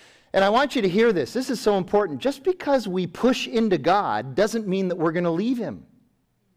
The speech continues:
Complaining to God does not necessarily mean that we're gonna be unfaithful.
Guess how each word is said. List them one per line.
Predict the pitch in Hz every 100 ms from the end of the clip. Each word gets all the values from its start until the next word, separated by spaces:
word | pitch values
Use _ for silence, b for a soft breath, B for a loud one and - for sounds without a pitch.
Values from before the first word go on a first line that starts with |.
| _ _ _ _ _ _ _ -
Complaining | 214 - 269 320 311
to | 220
God | 208 247 214
does | 175 156
not | 226 254
necessarily | 226 202 - 220 214 185 175
mean | 214 294 226
that | 165
we're | 175
gonna | 185 196
be | 165 208
unfaithful. | 180 180 - 226 285 - - -